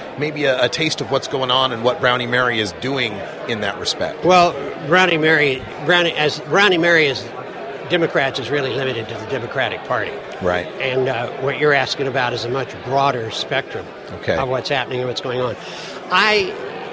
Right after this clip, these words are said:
Speaker 2: have been working on this issue since nineteen seventy-one. I helped put Prop nineteen on the ballot.
Speaker 1: The first
Speaker 2: I
Speaker 1: one.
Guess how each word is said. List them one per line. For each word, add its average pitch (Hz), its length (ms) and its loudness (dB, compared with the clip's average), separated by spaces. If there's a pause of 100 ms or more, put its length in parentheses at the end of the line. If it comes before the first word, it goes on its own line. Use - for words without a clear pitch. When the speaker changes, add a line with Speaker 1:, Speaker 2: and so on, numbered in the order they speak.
(120)
Speaker 2:
have 165 240 4
been 165 220 6
working 160 320 4
on 139 160 4
this 139 180 2
issue 135 560 2
since 127 420 -2
nineteen 135 440 -2
seventy-one. 123 500 0
I 123 300 -10
helped 113 260 -4
put - 220 -8
Prop 120 260 -2
nineteen 117 420 -4
on 113 120 -4
the 104 60 -8
ballot. 95 420 -6
Speaker 1:
The - 80 2
first 135 280 2
Speaker 2:
I 90 60 -4
Speaker 1:
one. 78 140 -2